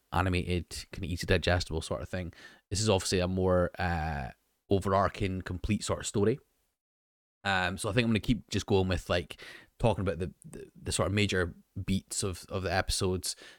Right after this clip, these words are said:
the overarching story, bits and pieces that I picked up and stuff like that as well. I think that's gonna work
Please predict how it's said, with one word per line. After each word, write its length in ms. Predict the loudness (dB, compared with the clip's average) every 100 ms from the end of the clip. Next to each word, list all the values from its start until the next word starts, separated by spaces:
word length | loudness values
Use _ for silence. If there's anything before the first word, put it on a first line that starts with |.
| -6
the 60 | 0
overarching 480 | 2 4 2 -2
story, 560 | -4 -2 0 2 0 -2 -8 -20 _
bits 180 | -4 -2
and 80 | -4
pieces 200 | -6 -8
that 80 | -8
I 60 | -6
picked 260 | -6 -2
up 160 | -4 -4
and 100 | -10
stuff 220 | -8 -6
like 80 | -4
that 140 | -4
as 100 | -4
well. 280 | -4 -4 -6 -10 -6
I 60 | 2
think 160 | 4
that's 120 | 4
gonna 160 | 2 2
work 380 | 4 2 0